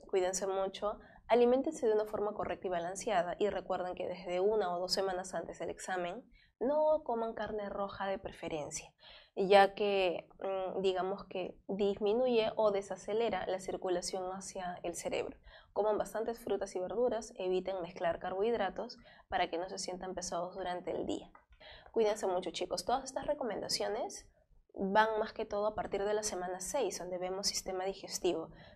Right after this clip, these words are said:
Pero recuerden que la alimentación y los estilos de vida,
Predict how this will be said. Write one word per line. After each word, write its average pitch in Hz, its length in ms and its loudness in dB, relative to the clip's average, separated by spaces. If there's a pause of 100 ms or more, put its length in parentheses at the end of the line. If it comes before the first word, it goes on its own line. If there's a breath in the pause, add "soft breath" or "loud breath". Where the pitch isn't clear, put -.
Pero 214 160 8
recuerden 240 340 2
que 262 120 2
la 214 220 6
alimentación 202 880 2
y 208 120 8
los 202 180 4
estilos 196 400 0
de 226 60 2
vida, 180 380 0